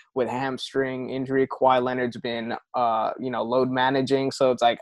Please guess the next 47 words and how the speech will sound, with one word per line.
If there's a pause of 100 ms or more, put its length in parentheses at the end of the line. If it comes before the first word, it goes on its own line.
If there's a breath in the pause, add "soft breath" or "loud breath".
I
don't
know
if,
if
it's
only
eight
games,
I
don't
see
them
load
managing
him
at
all
throughout
this
process. (400 loud breath)
So
especially,
I
don't,
I
doubt
there's
gonna
be
any
back-to-backs. (400)
So,
I
mean,
you
have
all
these
teams
and
players
coming
back. (340 soft breath)
So
they
are